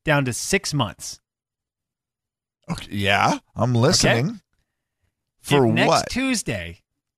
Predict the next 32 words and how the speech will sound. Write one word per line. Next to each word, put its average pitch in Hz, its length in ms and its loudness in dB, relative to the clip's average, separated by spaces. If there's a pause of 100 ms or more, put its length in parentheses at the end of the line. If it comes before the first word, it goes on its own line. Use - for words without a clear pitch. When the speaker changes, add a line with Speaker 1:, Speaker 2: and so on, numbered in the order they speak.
(260)
Speaker 1:
<laughs> - 360 -6
you 165 260 -4
were 220 140 0
willing 190 500 -2 (440)
to, 165 180 -8
I 156 120 2
don't 233 160 0
know 202 120 2
what 185 160 -2
time 156 200 -2
they 127 140 -2
open, 104 460 -8 (540)
but 175 140 0
if 165 100 -4
you 190 120 -4
were 262 100 -2
willing 226 260 0
to 180 100 -6
drive 156 360 2
there 156 100 0
and 135 120 -2
be 147 200 2
in 165 80 0
their 156 140 2
parking 143 360 -2
lot 147 220 -2
for 143 80 -10
the 123 80 -6
start 127 260 0
of 113 40 -4
the 110 60 -4
show. - 360 -10